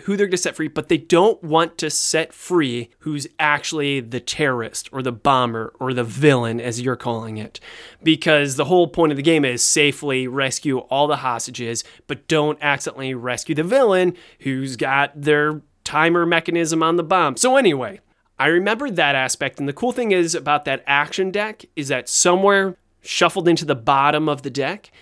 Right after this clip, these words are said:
is boom. So you ha-, only have so many questions and so many actions before you go ahead and blow things up. The role-playing comes in because we would always put our hands behind our back like we were strapped to chairs,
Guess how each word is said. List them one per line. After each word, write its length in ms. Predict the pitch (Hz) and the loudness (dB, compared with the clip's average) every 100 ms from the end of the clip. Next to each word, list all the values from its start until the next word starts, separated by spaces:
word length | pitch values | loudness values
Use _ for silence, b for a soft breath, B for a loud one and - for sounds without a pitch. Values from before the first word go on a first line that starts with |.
| b b | b b
is 420 | 151 143 135 120 | -2 0 -2 -4
boom. 640 | - 151 165 139 113 110 - | -6 0 2 2 0 -4 -6
So 180 | - 147 | -2 0
you 200 | 156 160 | 2 2
ha-, 140 | 160 | 2
only 240 | 165 165 160 | 2 2 2
have 140 | 143 | 0
so 200 | - 156 | 0 2
many 160 | 151 143 | 2 0
questions 480 | - 143 131 127 | -2 -4 -4 -8
and 100 | 123 | -8
so 140 | 113 139 | -4 -4
many 220 | 131 127 | -2 -2
actions 540 | 127 127 - 123 113 | 0 -2 -4 -8 -8
before 720 | - 117 - - 180 123 117 113 B B B B | -8 -10 -2 6 6 6 0 -2 B B B B
you 140 | 131 | -6
go 180 | 127 135 | 0 2
ahead 160 | 135 131 | 2 0
and 240 | 127 123 | 0 -2
blow 180 | 127 123 | -2 -2
things 260 | 113 123 127 | -2 -4 -2
up. 280 | 117 - _ - | -4 -6 _ -2
The 160 | 143 | 2
role-playing 640 | 139 160 302 - 180 147 123 | 4 6 6 6 6 4 2
comes 360 | 135 123 117 | 0 -2 -2
in 280 | 120 110 110 B B B | -2 -4 -6 B B B
because 480 | - 139 - 135 127 | -4 -2 2 2 0
we 180 | 117 185 | 0 2
would 160 | 190 190 | 4 2
always 200 | 175 156 | 2 0
put 160 | 165 | -2
our 80 | 143 | -2
hands 320 | 120 156 165 | 0 0 0
behind 340 | 147 139 147 147 | -2 -4 -2 0
our 80 | |
back 440 | 131 135 131 135 - | -2 -2 -2 -2 -6
like 280 | 143 135 120 | -6 -4 -6
we 260 | 135 139 135 | -8 -6 -4
were 260 | 123 123 | -6 -10
strapped 460 | - - 151 151 - | -10 -6 -2 -2 -4
to 80 | 143 | -8
chairs, 640 | - 170 147 120 127 - | -2 0 0 -2 -8 -12